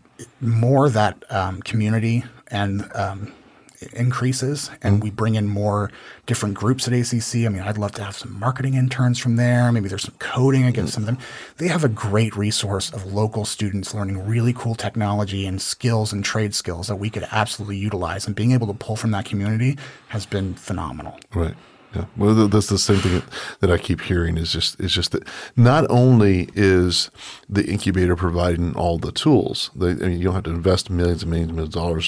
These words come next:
Speaker 2: for this lab.
Speaker 1: Right.
Speaker 2: You just share this, but also it's just the people, you know, the people that come from it, you know, the students that are just really eager to learn. And, uh,
Speaker 1: And they're talented.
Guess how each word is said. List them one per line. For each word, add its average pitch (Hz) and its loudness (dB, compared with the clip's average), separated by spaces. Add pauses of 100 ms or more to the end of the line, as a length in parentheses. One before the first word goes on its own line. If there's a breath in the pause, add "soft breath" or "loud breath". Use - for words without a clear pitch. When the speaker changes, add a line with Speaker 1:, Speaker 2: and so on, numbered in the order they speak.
Speaker 2:
for - -4
this - -6
lab. 95 0
Speaker 1:
Right. 104 -2 (140)
Speaker 2:
You 90 2
just 87 -2 (180)
share - 2
this, - -6 (360 loud breath)
but 110 4
also 95 2
it's 82 -2
just - -2
the - -6
people, - -10
you 87 -4
know, 85 0
the - -4
people - -6
that - -4
come 82 -2
from - -4
it, - -8 (140)
you 92 -4
know, 85 0
the 85 -4
students 87 -2
that - -6
are 82 -2
just 85 -6
really 95 4
eager 85 0
to - -4
learn. 82 -2 (500 loud breath)
And, 82 0
uh, 80 0
Speaker 1:
And - 2
they're 143 4
talented. 156 0